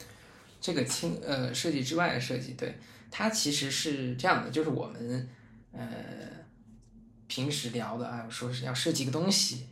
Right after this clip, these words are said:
然后这个时候你听到这句话，你心里想到的更多的就是一个人坐在电脑旁疯狂地去操作啊，屏幕上的P S飞-，飞奔的这样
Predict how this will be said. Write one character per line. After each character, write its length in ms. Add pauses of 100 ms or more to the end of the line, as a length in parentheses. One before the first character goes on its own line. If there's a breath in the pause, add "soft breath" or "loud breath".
然 120
后 80
这 120
个 80
时 100
候 60
你 400 (180)
听 140
到 100
这 80
句 80
话， 400
你 360
心 200
里 80
想 240
到 200
的 160
更 240
多 160
的 100
就 140
是 360 (800 soft breath)
一 140
个 100
人 320
坐 140
在 80
电 180
脑 120
旁 260
疯 180
狂 300
地 240
去 180
操 280
作 240
啊， 280 (140)
屏 180
幕 140
上 260
的 80 (120)
P 160
S 340 (100)
飞-， 220
飞 300
奔 180
的 100
这 80
样 160